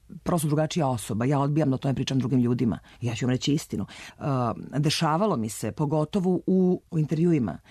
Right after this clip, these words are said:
da ja lepo vidim kako ja treba da kažem, ali ja sam žrtva.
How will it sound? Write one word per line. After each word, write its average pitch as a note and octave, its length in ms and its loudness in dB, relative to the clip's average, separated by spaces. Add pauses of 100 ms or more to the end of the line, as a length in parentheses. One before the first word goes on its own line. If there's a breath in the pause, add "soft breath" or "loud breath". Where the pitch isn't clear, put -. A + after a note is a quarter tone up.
(140 loud breath)
da D3+ 120 0
ja F3 140 2
lepo B3+ 320 2
vidim E3+ 440 0 (320 soft breath)
kako D#3+ 220 -2
ja G#3 200 4
treba A3+ 280 0
da F3 80 0
kažem, F#3+ 320 0
ali D#3 180 2
ja F3+ 140 2
sam D3+ 180 -2
žrtva. B2 420 -4